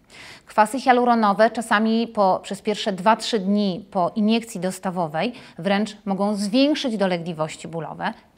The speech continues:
Nie należy się tym martwić. To nie znaczy, że one nie działają. To po prostu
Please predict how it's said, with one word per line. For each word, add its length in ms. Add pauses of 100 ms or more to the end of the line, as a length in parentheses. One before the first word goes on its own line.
Nie 80
należy 300
się 140
tym 180
martwić. 420
To 80
nie 160
znaczy, 340
że 100
one 160
nie 120
działają. 380
To 140
po 120
prostu 420